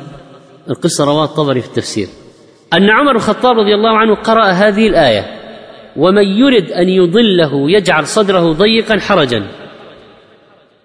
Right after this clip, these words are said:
بنصب الراء، وقرأ من عنده من أصحاب رسول الله صلى الله عليه وسلم: "يجعل صدره ضيقاً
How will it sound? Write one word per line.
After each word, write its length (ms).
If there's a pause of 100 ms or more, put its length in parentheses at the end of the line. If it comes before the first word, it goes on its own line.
(460)
بنصب 340
الراء، 480 (1300)
وقرأ 560
من 220
عنده 400
من 120
أصحاب 340
رسول 280
الله 160
صلى 220
الله 140
عليه 120
وسلم: 360 (160)
"يجعل 520
صدره 520
ضيقاً 680